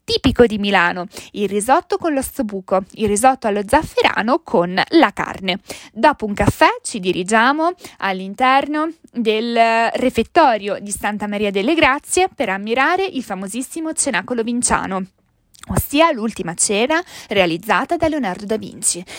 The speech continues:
Nel pomeriggio ci concediamo una passeggiata all'interno del quartiere di Brera e la visita alla sua celeberrima Pinacoteca,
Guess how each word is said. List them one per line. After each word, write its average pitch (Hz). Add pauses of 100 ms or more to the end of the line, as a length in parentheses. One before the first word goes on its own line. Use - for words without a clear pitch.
Nel 196
pomeriggio 285 (260)
ci -
concediamo 233
una 220
passeggiata 214
all'interno 214
del 202
quartiere 208
di 190
Brera 208
e 330
la 233
visita 202
alla 254
sua 226
celeberrima 190
Pinacoteca, 226